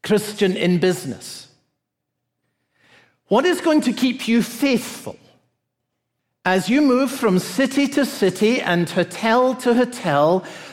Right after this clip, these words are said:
like Joseph, anonymous and often lonely?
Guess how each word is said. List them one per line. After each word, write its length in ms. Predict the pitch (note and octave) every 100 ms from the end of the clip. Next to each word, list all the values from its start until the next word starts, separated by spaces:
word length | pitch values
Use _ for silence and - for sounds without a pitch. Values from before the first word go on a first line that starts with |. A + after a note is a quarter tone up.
| -
like 300 | G3+ C#4+ F3+
Joseph, 520 | A#3 A#3+ - C4 B3+
anonymous 840 | G3 G3 F#3+ G#3+ B3 C#4 C4+ - -
and 400 | F#3+ F3+ F3+ F3 -
often 560 | G3+ A3+ - A#3 B3 A#3+
lonely? 580 | F#3+ G3+ D3+ A#2 G2+